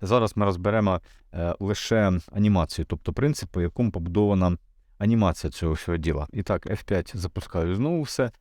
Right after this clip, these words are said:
і звертаю увагу на те, що всі інші ділянки, активні зони слайда, вони заблоковані. Тобто натискання можна, е, створювати к-, е, кнопочкою мишки лише на самій кнопці. Як це зробити? Перше, що треба,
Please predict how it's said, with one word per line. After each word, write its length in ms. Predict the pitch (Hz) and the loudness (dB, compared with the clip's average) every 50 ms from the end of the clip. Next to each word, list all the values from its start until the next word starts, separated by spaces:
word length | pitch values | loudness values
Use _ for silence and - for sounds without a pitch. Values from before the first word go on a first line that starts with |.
| _ _ _ | _ _ _
і 60 | - 101 | -8 -6
звертаю 400 | 95 110 113 - - 117 104 101 | -4 -4 -4 -2 0 0 0 2
увагу 200 | 104 95 101 101 | 0 0 0 0
на 140 | 101 104 | 0 0
те, 180 | 98 - 139 135 | 0 0 -2 -2
що 280 | 127 - - - 98 87 | -2 -2 -2 -2 -2 -2
всі 300 | - - - - 120 - | -4 -4 -4 -4 -2 0
інші 440 | - 107 101 92 - - 101 95 - - - - - - | 2 0 0 0 0 -2 -2 -2 -2 -4 -12 -20 -14 -8
ділянки, 580 | 92 87 95 98 110 113 113 104 - - 90 - | -4 -2 0 2 2 2 2 0 0 -2 -4 -2
активні 440 | - 92 - - - 101 95 92 90 | -4 -6 -4 -2 0 0 2 2 0
зони 560 | 85 87 104 104 98 90 85 85 80 80 78 - - | 0 0 2 2 2 2 2 0 0 -2 -4 -8 -12
слайда, 420 | - - 147 180 196 165 123 98 | -6 -2 0 0 2 2 2 2
вони 260 | 85 87 98 120 127 | 2 2 0 0 0
заблоковані. 680 | 98 101 95 104 107 - - 95 90 78 73 71 69 71 - | -2 -2 -2 -4 -4 -4 -2 -2 -2 0 -2 -4 -6 -6 -6
Тобто 240 | 85 - - 90 | -8 -4 -2 0
натискання 640 | 92 92 87 - - 98 - - 139 139 123 110 98 | 2 2 0 -2 -6 -10 -4 -2 0 2 2 2 2
можна, 400 | 101 101 95 85 92 92 87 82 - _ _ _ - - - | 2 0 0 0 0 0 0 -2 -4 _ _ _ -20 -16 -8
е, 320 | - 90 85 85 85 82 82 | -4 0 0 2 2 0 0
створювати 720 | - - - 107 104 95 90 87 87 87 - 98 87 - - 101 - | -4 -2 0 2 4 4 4 2 0 0 -2 -4 -6 -6 -8 -14 -8
к-, 100 | - - | -6 -4
е, 180 | 95 92 92 87 | -2 0 0 -2
кнопочкою 600 | - - - 107 101 82 98 95 - - 104 110 | -2 -2 -2 -2 0 0 -2 -6 -4 -2 0 0
мишки 260 | 143 151 - - 101 | 0 0 0 -4 -2
лише 300 | 90 92 92 - - 120 | -2 -2 -2 0 0 0
на 140 | 110 95 92 | 0 0 -2
самій 260 | - - 95 92 90 | -2 -4 -4 -4 -4
кнопці. 340 | - - 80 71 - - - _ _ _ _ _ _ - | -4 -4 -6 -6 -8 -12 -20 _ _ _ _ _ _ 2
Як 220 | 110 131 139 - | 2 2 2 2
це 240 | - - 113 113 113 | -2 0 0 0 0
зробити? 500 | 92 98 98 101 95 87 82 - - - - | 0 0 -2 -2 0 -2 -2 -4 -6 -6 0
Перше, 320 | - 107 107 - - 95 | 0 0 0 0 -2 -6
що 180 | - - - 90 | -4 -4 -4 -4
треба, 380 | - - 92 85 80 85 82 | -4 -4 -4 -2 -2 -4 -4